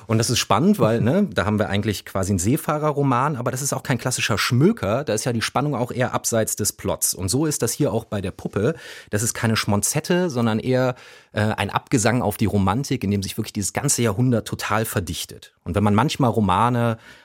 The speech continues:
als Panoramen beschreibt, dann hat es immer so ein bisschen was Statisches von einem Wandteppich. Hier kann man sagen, die Puppe, das ist echt ein Kaleidoskop.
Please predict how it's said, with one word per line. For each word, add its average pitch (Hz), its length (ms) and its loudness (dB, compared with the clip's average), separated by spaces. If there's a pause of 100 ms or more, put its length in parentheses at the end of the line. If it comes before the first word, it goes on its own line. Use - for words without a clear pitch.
als - 200 -2
Panoramen 101 640 2
beschreibt, 87 720 -4
dann 82 140 -4
hat - 100 -6
es 98 80 -8
immer 98 160 -6
so 92 80 -6
ein 87 60 -4
bisschen 90 180 -6
was 87 140 -4
Statisches 104 680 -2
von 95 160 -2
einem 87 160 -2
Wandteppich. 143 640 -2
Hier - 220 0
kann - 160 0
man 120 100 2
sagen, 107 280 2
die 87 80 -4
Puppe, - 340 0
das 92 160 -2
ist - 160 -8
echt - 140 -8
ein 107 80 -2
Kaleidoskop. 95 840 0